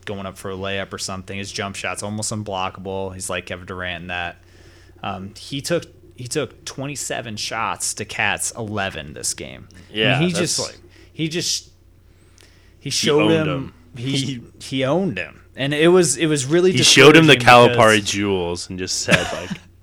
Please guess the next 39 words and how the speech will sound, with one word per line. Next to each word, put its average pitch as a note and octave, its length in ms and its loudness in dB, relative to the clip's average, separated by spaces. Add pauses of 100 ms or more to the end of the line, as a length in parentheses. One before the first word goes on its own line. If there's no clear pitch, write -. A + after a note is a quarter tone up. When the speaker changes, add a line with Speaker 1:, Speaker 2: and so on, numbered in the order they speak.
Speaker 2:
<laughs> - 360 -20
"This - 120 -12
is G#2 120 -6
what, G2+ 220 -4
this A#2 140 -2
is G#2+ 140 -10
my G2+ 220 0
show F#2+ 340 -6
too." F#2 280 -8 (440)
And G#2+ 160 -2
dude, A#2 220 2
I A2 120 8
Speaker 1:
Yeah. A#2 120 6
Speaker 2:
wanna C#3 180 6
say, A#2+ 400 2 (1500)
I D#2+ 160 -12 (100)
told, D#3+ 400 6
I A#2 140 4
said D3+ 420 2
our A2 160 0
very, A#2 320 4
like, A2+ 180 4
our G#2 140 -2
preview B2+ 500 -4
thing G2+ 280 -8
too, A2+ 300 -4
which F#2+ 140 -8
is G2 200 -8 (340)
people D3 300 2
were C#3 180 4
so, C#3+ 760 2 (580)
like, G2 320 -8
easy A#2+ 480 0
to G2+ 140 -10
dismiss G#2 600 -2
Anthony G2 400 -4
Davis, E2+ 720 -10 (400)
and, F#2+ 120 -12
like, F#2 280 -6